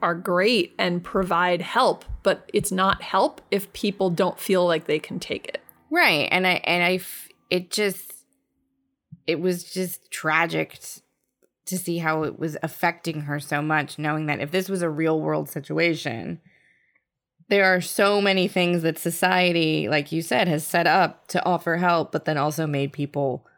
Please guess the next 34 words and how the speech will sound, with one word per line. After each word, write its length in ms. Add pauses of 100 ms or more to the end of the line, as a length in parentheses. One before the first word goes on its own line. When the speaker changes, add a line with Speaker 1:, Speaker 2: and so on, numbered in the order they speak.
(840)
Speaker 2:
actively 560
make 260
people 500
ashamed 680
of 460
accepting 640
that 160
help. 260
And 120
that 140
goes, 280 (360)
that's 240
not 200
just 260
with 140
health 260
insurance 460
with 180
Rico 360
in 100
this 140
book. 200
This 180
goes 220
down 220
to, 120
like, 200 (520)
even 680 (720)
having 720 (120)
Zan, 460
that's 220
the 140
rich 320
kid, 360